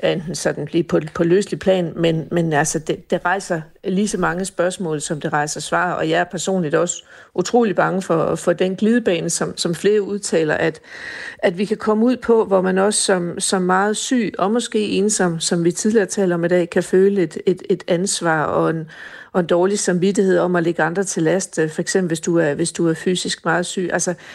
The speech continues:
der, der er nogle, der er nogle helt klare dilemmaer i det her, også i forhold til vores lægeløfte. Så, så det, det, det er super svært, men jeg, jeg lytter også til dem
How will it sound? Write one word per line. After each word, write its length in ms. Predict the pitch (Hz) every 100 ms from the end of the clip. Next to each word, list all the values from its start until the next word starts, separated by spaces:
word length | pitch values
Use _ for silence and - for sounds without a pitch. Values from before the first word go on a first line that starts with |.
| - -
der, 140 | 190 -
der 80 | 202
er 180 | 190 220
nogle, 320 | 240 202 175 180 -
der 60 | 180
er 240 | - 214
nogle 300 | 220 196 185 -
helt 240 | 254 233 -
klare 260 | 175 170
dilemmaer 420 | 180 160 165 185 165
i 40 |
det 180 | 170 175
her, 140 | 170
også 280 | - 202 196
i 40 |
forhold 260 | 180 175 175
til 120 | 170
vores 240 | 160 160 175
lægeløfte. 580 | 165 180 160 - -
Så, 260 | 165 170 165 - - - - -
så 320 | - 196 165 - - -
det, 140 | 208 214
det, 180 | 214 240 240
det 40 | 240
er 120 | 240 254
super 260 | 294 233
svært, 300 | 233 240 233
men 200 | 214 214
jeg, 140 | 208 -
jeg 140 | 226
lytter 260 | 226 262 226
også 220 | 196 208
til 180 | - 196
dem 300 | 196 214